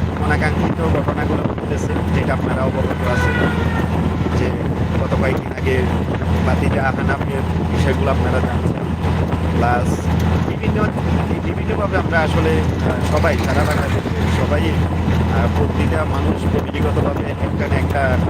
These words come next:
প্রবলেম ফেস করতেছে। সবথেকে বড় কথা হচ্ছে যে যখনই আমাদের এই শীতকাল আসে তখনই আমাদের, আমরা বেশিরভাগই বিপদগ্রস্ত হই।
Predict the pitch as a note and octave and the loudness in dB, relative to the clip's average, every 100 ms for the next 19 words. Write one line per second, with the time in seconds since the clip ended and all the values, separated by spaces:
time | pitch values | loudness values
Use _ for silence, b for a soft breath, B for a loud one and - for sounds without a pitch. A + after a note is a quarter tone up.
0 | - - - - - - - - C#3 - | 0 -2 -2 -2 -2 0 0 0 0 -2
1 | - - - - - - D3 - - - | -2 -2 0 -2 -2 0 2 2 0 0
2 | - - E2 - - - - - - - | 0 0 -2 0 0 0 0 0 0 2
3 | - - - - - - F#3 E3+ - G3 | 2 2 2 2 0 0 0 0 0 0
4 | G3 - - F#3 - - - - - F3+ | 0 0 0 0 2 2 2 2 2 2
5 | F3 D#3+ E3+ E3+ E3+ - - D#3+ - - | 0 0 0 0 0 0 0 0 0 0
6 | - - - - - - - E3 - D#3+ | 0 0 0 2 0 0 -2 0 0 2
7 | F3 D3 B2+ E3 - E3 D3+ F3 - - | 2 2 0 2 2 2 2 2 0 -2
8 | - C3+ C#3 - - - - C#3+ - - | -2 0 2 2 0 0 -2 0 0 0
9 | - - - - - B2+ - - - C3 | -2 -2 -2 -2 0 2 2 2 0 0
10 | - A2+ - - | 0 0 0 0